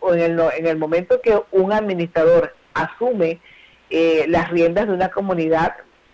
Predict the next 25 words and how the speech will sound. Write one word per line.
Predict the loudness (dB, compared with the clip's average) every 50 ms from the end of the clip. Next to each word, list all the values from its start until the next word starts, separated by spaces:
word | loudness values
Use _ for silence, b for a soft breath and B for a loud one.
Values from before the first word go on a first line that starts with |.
| _ _ -14
eh, | -14 -14 -14 -12
justamente | -14 -4 -2 -2 0 0 -2 -2 -2 -2
administrando, | -2 0 -2 -4 -4 -4 -2 -2 0 0 0 0 -2 -4 -6 -6 B B B B B B
o | _ 0 2 2
en | 2
el | 0 -2
momento | -2 -2 0 0 -2 0 0 -2 0
que | 0 -4 -2
se | 0 -2 -2
inicia | 0 0 -2 -4 -4 0 -2 -2 0 2
un | 0 0 2
nuevo | 2 4 4 4 2 2 2
periodo | 2 2 4 4 4 4 6 6 4 4 2 B B B B B _ _
de | -2 2 4 6 6 8 6 6 4 4
autoridades, | 2 0 0 0 -2 -4 -2 -2 0 0 0 0 -2 -4 -4 -6
de | -8 -6
elección | -6 -8 -6 -4 -6 -4 -2
de | -4
juntas | -4 -4 -4 -4 -2 -2 -2 -2
de | -2 -2
condominio | -4 -6 -6 -4 -4 -4 -4 -2 -2 0
y | 0
elección | 0 -2 -4 -8 -8 -12 -12 -8
de | -10
administrador. | -10 -10 -10 -14 -14 -16 _ _ -12 -10 -10 -12 -14